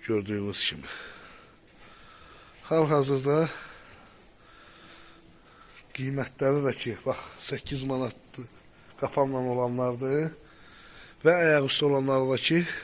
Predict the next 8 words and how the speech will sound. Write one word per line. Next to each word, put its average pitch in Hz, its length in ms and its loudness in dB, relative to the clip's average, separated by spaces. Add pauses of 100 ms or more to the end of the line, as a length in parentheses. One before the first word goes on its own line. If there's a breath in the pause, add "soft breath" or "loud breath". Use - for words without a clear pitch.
(1300 loud breath)
özünüz 147 480 2
tam 151 240 2
müəllimdən 131 480 2
ətraflı 127 400 -4 (140)
soruşun. 170 500 2 (3000 loud breath)
Müəllim 135 320 -2
sizə 143 400 2 (2000 loud breath)
deyəcək, 110 500 -4